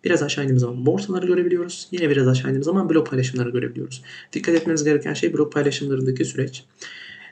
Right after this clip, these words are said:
Yaklaşık bir üç dört aydır blog paylaşımı yapılmamış. Fakat bu süreç çok anormal olarak karşılanmasına gerek yok. Çünkü bu son üç, dört aylık süreçte her ne kadar GitHub'tan takip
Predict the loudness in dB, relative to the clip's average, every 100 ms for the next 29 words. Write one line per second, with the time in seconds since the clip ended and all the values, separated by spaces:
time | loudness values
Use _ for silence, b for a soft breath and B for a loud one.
0 | -2 0 0 0 0 0 -2 -2 -4 -4
1 | 0 2 0 0 0 2 4 4 4 0
2 | 0 0 2 2 4 2 2 0 -2 -6
3 | -10 b b b -2 0 -2 -6 -8 -4
4 | -4 -2 -4 -2 -2 2 4 2 2 0
5 | 0 -2 -4 -4 -4 -4 -4 -4 -4 -2
6 | -4 -10 -18 -8 -6 -4 -4 -2 0 0
7 | -2 -8 -4 2 2 2 -2 -2 -2 2
8 | 2 2 0 0 0 -4 B B B -8
9 | -2 0 2 2 4 2 2 -2 -6 -4
10 | -4 0 -2 0 -2 0 -2